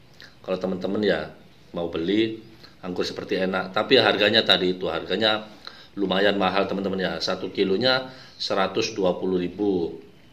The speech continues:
Berarti saya beli setengah kilo, harganya cuma enam puluh ribu ya. Yang biasa anggur merah itu antara harganya tiga lima sampai lima puluh ya, yang anggur merah besar ya.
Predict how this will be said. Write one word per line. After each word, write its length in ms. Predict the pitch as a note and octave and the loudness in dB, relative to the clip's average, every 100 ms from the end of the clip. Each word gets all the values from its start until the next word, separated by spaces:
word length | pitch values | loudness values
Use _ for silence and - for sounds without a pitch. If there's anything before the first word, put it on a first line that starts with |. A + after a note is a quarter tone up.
| - - - - | -20 -20 -20 -20
Berarti 320 | - F2+ F2+ | -4 -4 -2
saya 240 | G#2+ G#2+ G2 | 2 4 4
beli 560 | G2 G#2 G#2+ G#2 G2+ - - - | 4 2 4 2 0 -2 -12 -16
setengah 420 | - - G#2+ G#2+ G#2+ | -14 -8 -4 -2 0
kilo, 600 | D3 C3+ B2 D3+ - - - - | 2 4 4 2 -2 -10 -18 -6
harganya 800 | F#2 F#2 B2+ C3+ B2 B2+ - - - - - - - - - - - - - - - | -2 4 4 6 4 4 0 -14 -20 -20 -20 -20 -20 -20 -20 -20 -20 -20 -20 -20 -16
cuma 240 | - A2 A2 | -6 -4 0
enam 160 | A2 | 2
puluh 220 | A2 G#2+ | 4 2
ribu 560 | G#2+ G2+ A2 G#2+ F#2 F2 | 2 0 0 0 0 -2
ya. 220 | E2+ D2+ D#2 - - - - - - | -4 -6 -8 -10 -12 -14 -20 -10 -4
Yang 100 | F#2+ | 2
biasa 240 | F#2+ - G2+ | 2 2 0
anggur 220 | G2 G2+ | 0 0
merah 320 | G2+ F#2+ G2+ | 2 2 4
itu 160 | A2 A#2+ | 2 2
antara 420 | A2+ A2+ A2 A2 | 0 0 2 2
harganya 380 | G#2+ - G2+ A2 | 2 2 2 0
tiga 260 | A2 F#2 F#2+ | -2 -2 0
lima 540 | F#2 G2 A2+ A#2+ A#2+ - - | 0 0 -2 -2 -6 -16 -18
sampai 340 | - G2+ F#2+ G#2 | -10 -6 -2 0
lima 300 | G2+ G2+ G2 | 0 -4 -4
puluh 240 | G#2+ A#2 | 0 4
ya, 140 | G#2 F#2+ | 4 4
yang 80 | - | 0
anggur 240 | F#2 F#2 | -6 -4
merah 240 | F#2+ F#2+ F2 | -2 0 0
besar 320 | E2+ - F2+ | -2 -2 -2
ya. 220 | F2 D2+ | -2 -6